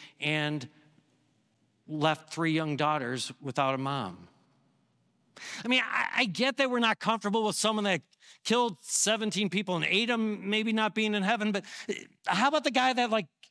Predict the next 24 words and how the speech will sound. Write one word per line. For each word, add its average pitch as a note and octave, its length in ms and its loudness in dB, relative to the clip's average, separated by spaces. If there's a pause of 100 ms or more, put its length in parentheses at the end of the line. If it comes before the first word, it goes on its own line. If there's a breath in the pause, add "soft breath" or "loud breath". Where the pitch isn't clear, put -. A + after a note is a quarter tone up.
(640)
took A3+ 180 2 (600)
three G3+ 200 0
daughters' F#3 380 0
moms F3 320 0
away D3 240 -2
on D3 80 -4
Christmas D#3+ 400 -2
Eve D3+ 320 0 (160 loud breath)
because C#3 220 -2
they D#3 100 2
chose D#3+ 240 -2
to - 60 -4
get D3 120 -2
drunk? D#3+ 280 -2
Are, D#3 120 0
are, D#3 160 -6 (100)
are E3 100 0
we F#3+ 140 2
okay G3 200 -2
with E3+ 140 -2
that D#3 200 0
kind F3 220 -2
of D#3 80 -2
evil? E3 380 -2